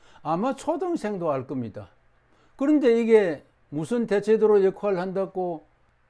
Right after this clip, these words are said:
이 공사를 빌미로 이 동서고가로를 철거한단 말입니까? 여기에는 십이만 대의 차가 하-, 다닙니다. 요걸 철거하면은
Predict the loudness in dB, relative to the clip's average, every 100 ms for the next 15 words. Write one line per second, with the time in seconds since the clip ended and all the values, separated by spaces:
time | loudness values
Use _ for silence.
0 | -10 0 2 2 2 0 0 0 2 0
1 | -2 -6 -20 _ _ -14 0 2 2 -2
2 | -2 -2 -2 -2 -2 -2 -8 _ _ _
3 | _ _ _ _ _ -10 -4 -2 -2 -4
4 | -8 -14 _ _ _ -6 -4 0 0 0
5 | -2 -4 -4 -2 0 -2 -4 -4 -2 -2
6 | -4 -6 -6 -6 -8 -12 -14 -18 -20 _
7 | _ _ -6 -2 0 0 0 2 0 -4
8 | -10 -14 -2 2 2 0 -2 0 0 4
9 | 4 2 -6 -8 -6 -8 -12 _ _ _
10 | _ -4 -2 0 -2 -6 -12 -20 _ _
11 | _ _ _ _ 2 2 2 0 -2 0
12 | 0 0 -2 -2 -2 -4